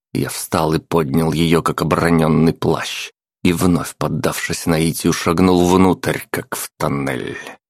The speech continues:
Лимб вряд ли можно назвать тёплым и комфортным местом.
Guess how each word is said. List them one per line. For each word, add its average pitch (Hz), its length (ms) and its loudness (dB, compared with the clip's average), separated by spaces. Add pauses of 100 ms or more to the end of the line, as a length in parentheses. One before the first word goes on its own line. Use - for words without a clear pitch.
(440)
Лимб - 600 2
вряд 98 420 -2
ли 78 80 -2
можно 76 360 -2
назвать 76 560 -2
тёплым 90 640 0
и 80 80 2
комфортным 80 960 0
местом. - 720 -12